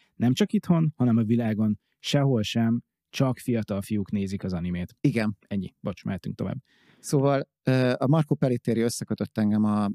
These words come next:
Speaker 2: a doktor Szaja Shiraishivel, aki kultúrantropológus. És ő járja a világot, és minden ország, amiben eljut, ott felkeresi a,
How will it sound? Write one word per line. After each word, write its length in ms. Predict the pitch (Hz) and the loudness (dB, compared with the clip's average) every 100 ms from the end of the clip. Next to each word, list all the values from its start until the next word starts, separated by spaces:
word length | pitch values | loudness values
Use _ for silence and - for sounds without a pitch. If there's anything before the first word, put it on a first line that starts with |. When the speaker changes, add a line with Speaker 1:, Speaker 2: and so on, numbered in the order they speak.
| - 104 | -6 -4
Speaker 2:
a 360 | 101 101 101 101 | 0 0 0 -2
doktor 360 | - 107 113 | -2 -4 -4
Szaja 400 | 107 113 101 101 - _ | -4 -2 -2 -2 -8 _
Shiraishivel, 880 | - 107 104 95 104 101 101 110 - _ _ _ | -6 -2 0 -2 -4 -2 -2 -2 -6 _ _ _
aki 580 | - 101 - 104 101 104 | -6 -6 -4 -2 0 0
kultúrantropológus. 1200 | 107 127 123 98 98 - - 98 95 98 98 - _ _ _ _ _ - | 0 -2 0 -2 -2 -4 -4 0 0 -2 -4 -8 _ _ _ _ _ -6
És 200 | 113 143 | -2 2
ő 60 | |
járja 320 | 151 226 139 | 4 4 2
a 40 | 110 | 2
világot, 560 | 123 135 160 190 208 - _ | 2 2 2 0 0 -4 _
és 200 | 131 - | -4 2
minden 400 | 147 180 151 110 | 4 6 4 4
ország, 580 | 117 117 - 113 107 110 | 2 0 -2 -2 -2 -4
amiben 380 | 110 110 104 104 | 0 0 0 0
eljut, 520 | 104 131 180 226 - _ _ _ _ | 2 4 4 0 -8 _ _ _ _
ott 240 | - 117 - | -2 -2 0
felkeresi 680 | 110 107 104 98 - 110 | -2 0 0 -2 -2 -2
a, 260 | 98 95 | 0 0